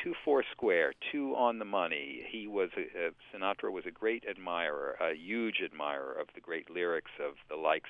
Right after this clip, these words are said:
of Cole Porter, of Lorenz Hart, of, uh, of, uh, of Hammerstein, and of, uh, of, of Irving Berlin, and he felt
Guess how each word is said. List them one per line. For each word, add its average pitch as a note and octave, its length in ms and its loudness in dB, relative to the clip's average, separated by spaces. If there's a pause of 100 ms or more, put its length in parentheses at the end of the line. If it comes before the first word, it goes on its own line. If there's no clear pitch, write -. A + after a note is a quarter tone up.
of C#2 60 -8 (140)
Cole D2+ 280 -2
Porter, F2 560 0
of C2+ 200 -6 (800)
Lorenz G2 460 4 (100)
Hart, G#2 540 12
of, E2 280 4 (220)
uh, D2+ 320 6 (120)
of, D#2 200 2 (400)
uh, F2+ 80 -4 (1160)
of G2 80 -6
Hammerstein, E2 1000 2
and C2+ 180 -14
of, C#2+ 140 -4 (320)
uh, D2 300 4
of, D2 160 0 (560)
of F2 140 -6
Irving F#2 400 0
Berlin, F#2+ 500 2
and F#2+ 560 0
he G#2+ 160 -8 (120)
felt C#3 200 8